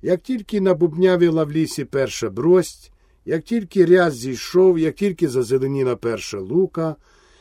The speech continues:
кінець школі. Діти знов розсипались по своїх місцях,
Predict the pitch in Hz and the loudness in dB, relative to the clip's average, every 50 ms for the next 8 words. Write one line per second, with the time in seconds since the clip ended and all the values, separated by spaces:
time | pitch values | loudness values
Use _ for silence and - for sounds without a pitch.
0 | _ _ _ - 110 117 147 165 175 156 - - - - 101 98 95 90 85 85 | _ _ _ -10 -6 -2 2 2 2 0 -2 -10 -10 -6 -4 -4 -4 -4 -6 -8
1 | 82 73 65 _ _ _ _ _ 82 139 233 269 226 - - 196 170 131 117 139 | -12 -14 -18 _ _ _ _ _ -6 -4 -2 -2 -2 -2 0 0 0 0 0 0
2 | 165 160 156 147 139 131 - - - 117 - - 170 185 190 185 190 185 - - | 2 2 2 2 2 0 -2 -4 -10 -10 -6 -2 0 0 2 2 2 2 0 -2
3 | - - 113 101 - - 110 117 113 95 - 104 101 90 - - - 175 190 196 | -12 -10 -12 -10 -10 -10 -10 -8 -8 -10 -10 -12 -14 -14 -10 -4 -2 0 0 0
4 | 185 - _ | -2 -4 _